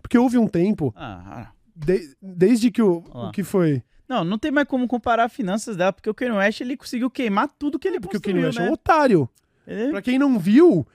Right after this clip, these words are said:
Speaker 1: ele fez uma live esses
Speaker 2: Nossa.
Speaker 1: dias e ele, ele ci-, citou a seguinte frase. Eu não vou nem contextualizar,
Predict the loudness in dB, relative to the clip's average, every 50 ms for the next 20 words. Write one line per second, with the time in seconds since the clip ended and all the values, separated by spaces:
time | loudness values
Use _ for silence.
0 | _ _ _ 0 0 2 2 2 4 4 4 4 4 6 6 6 4 4 4 2
1 | 0 0 -4 -4 0 2 2 4 4 2 0 -2 _ _ _ _ _ _ _ 0
2 | 2 2 2 2 2 2 2 4 4 4 2 0 0 2 2 2 2 0 0 0
3 | 2 2 2 0 2 2 2 2 0 0 0 0 0 0 0 -2 0 2 2 2
4 | 2 0 -2 -4 -8 -6 -2 -2 0 0 2 4 4 4 4 4 2 2 2 0
5 | -2 -2 0 0 0 0 2 2 2 2 0